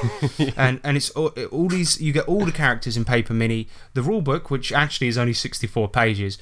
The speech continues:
Speaker 1: Mm.
Speaker 2: and you get an evidence file, which contains all the handouts for the adventure included in the book, which is really cool. It's like,
Speaker 1: Yep.
Speaker 2: I like that a lot. And you also
Speaker 1: Yeah.
Speaker 2: get a world map and a G M screen, right? And the G M screen, it, the front of it, it's got three little scenes on it, so you can fold it and have that as the backdrop for what you're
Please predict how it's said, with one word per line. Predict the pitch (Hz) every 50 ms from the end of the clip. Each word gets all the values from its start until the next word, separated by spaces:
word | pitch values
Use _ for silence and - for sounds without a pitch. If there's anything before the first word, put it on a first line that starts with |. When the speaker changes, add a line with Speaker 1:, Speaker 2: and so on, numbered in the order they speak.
| - -
Speaker 1:
Mm. | 113 110
Speaker 2:
and | 104 135
you | 131
get | 135 139 110
an | 113 -
evidence | - 151 131 135 - 123 107 104 - -
file, | - - 110 104 98 92 90 90
which | 95 98 - -
contains | - 123 - 131 120 117 117 -
all | - 170 175 165
the | 151
handouts | 135 147 139 131 123 131 127 123 117 -
for | - -
the | 123 120 117
adventure | 110 117 127 127 120 - 123
included | 117 104 - 123 117 107 110
in | 104 104 101
the | 98
book, | 104 104 92 -
which | - 156 147 165
is | 165 156 147 - - -
really | 156 147 131 123 123 120 120 120 - -
cool. | - - 127 104 95 92 87
It's | 82 85 - -
like, | 120 110
Speaker 1:
Yep. | 98 - - - - - - - - - - - - - - - - - 92
Speaker 2:
I | 117 143
like | 131 127 113 104 -
that | - 95 98
a | 104
lot. | 104 104 - -
And | 156 165
you | 190 220
also | 233 226 - -
Speaker 1:
Yeah. | 107
Speaker 2:
get | 101 98 -
a | 160
world | 156 143 160 156 160 165 143 139
map | 147 147 190 208 - - - -
and | 160 165 180 185 175 156
a | 160
G | 151 - 160 156
M | 156 165 170 165
screen, | 160 - - 123 113 110 101
right? | 104 107 123 151 151 - - - - -
And | 147 147
the | 147
G | 143 185 196
M | 208 202
screen, | - - 151 127 117 113 - -
it, | - 143 - - 135 135
the |
front | 135 - - 170 175 135
of | 120 107
it, | 113 104 101
it's | - -
got | - 139 -
three | - - 160 156 151 147
little | 147 147 131 135
scenes | - - - 170 165 160 147 135 117
on | 110 101 101
it, | 95 - -
so | - 135
you | 131 131 135 139
can | - 139 123
fold | - - - 147 143 139 135
it | - -
and | 120 110
have | 127 123 113
that | - 127 123 110
as | 120 -
the | - 120
backdrop | 113 - 139 139 - - - - 123 110 104 - - -
for | - - 123 110
what | 117 - -
you're | 127 120 113